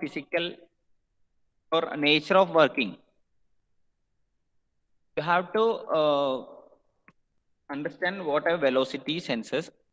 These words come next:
are. Okay, this is your, uh, today's last topic. There are three types. One is tacho generator or tachometer. Both are same. Pyroelectric sensor and piezoelectric sensors. These are your, uh, three types of,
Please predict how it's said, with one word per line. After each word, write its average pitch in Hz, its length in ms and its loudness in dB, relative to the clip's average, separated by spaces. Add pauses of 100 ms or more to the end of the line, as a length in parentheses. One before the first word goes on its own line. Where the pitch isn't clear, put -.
(100)
are. 165 240 2 (340)
Okay, 139 220 -4 (420)
this 139 120 -6
is 156 120 -6
your, 190 160 4
uh, 165 300 0 (220)
today's 156 240 -4
last 135 260 2
topic. - 300 -4 (600)
There 147 120 2
are 165 100 2
three 156 220 0
types. 190 400 0
One 147 240 -2
is 190 200 -4 (200)
tacho 135 280 2
generator 147 400 0
or 185 120 0
tachometer. 127 680 0 (640)
Both 135 220 0
are 147 100 2
same. 123 300 -4 (1600)
Pyroelectric 147 520 6
sensor 147 380 -4 (520)
and 180 320 -4 (920)
piezoelectric 135 440 0
sensors. 104 380 -14 (320)
These 165 160 -4
are 214 180 6
your, 214 260 4
uh, 170 360 6
three 160 180 2
types 170 300 2
of, 180 140 0